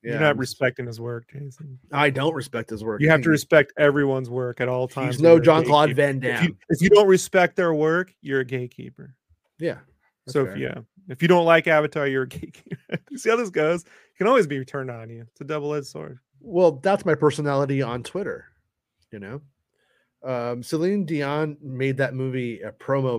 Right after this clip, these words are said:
Speaker 2: beast, says Jedi Mike. Yeah, she, that, that song did help. That, that song did help. Uh, I don't know if the Weeknd song is really doing very much for him. I have no idea for it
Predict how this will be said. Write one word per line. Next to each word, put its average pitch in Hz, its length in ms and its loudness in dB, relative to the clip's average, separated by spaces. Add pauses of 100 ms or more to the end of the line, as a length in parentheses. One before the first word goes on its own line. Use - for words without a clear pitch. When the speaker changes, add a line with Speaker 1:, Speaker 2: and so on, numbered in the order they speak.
(100)
Speaker 2:
beast, 147 440 -8
says 107 180 -10
Jedi 101 240 -8
Mike. 104 380 -16 (220)
Yeah, 202 160 0 (140)
she, - 180 -6
that, 180 200 4
that 202 160 0
song 220 260 0
did 180 160 2
help. 156 320 -2 (180)
That, 135 240 -8
that 135 140 -6
song 156 240 -8
did 131 140 -4
help. 131 280 -6 (840)
Uh, 127 260 -2
I 131 100 -6
don't 190 160 0
know 196 140 2
if - 120 -4
the 151 100 2
Weeknd 143 460 -4
song 135 360 -4
is 120 160 -6
really 131 220 -2
doing 131 280 -2
very 110 160 -8
much - 300 -18
for 110 200 -8
him. 101 180 -16
I 120 60 -12
have 120 100 -8
no 120 180 -6
idea 120 420 -6
for 117 160 0
it - 120 -10